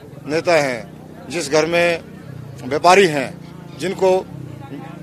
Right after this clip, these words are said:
जिन, हाँ, पैसा है, उन जगहों पे जाकर के ये जो लोग हैं, ये, अ, उनको शिकार बनाते हैं और उससे उनकी दुकानदारी चलती है। ये पकड़े जाने चाहिए और सख्त कानून इसके लिए, अ,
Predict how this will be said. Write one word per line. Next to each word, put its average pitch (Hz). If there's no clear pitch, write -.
जिन, 185
हाँ, 196
पैसा 165
है, 110
उन 262
जगहों 202
पे 240
जाकर 208
के 196
ये 208
जो 175
लोग 170
हैं, 165
ये, 190
अ, 190
उनको 180
शिकार 156
बनाते 139
हैं -
और 170
उससे 185
उनकी 175
दुकानदारी 139
चलती 123
है। 185
ये 175
पकड़े 156
जाने 185
चाहिए 208
और 151
सख्त -
कानून 185
इसके 175
लिए, 170
अ, -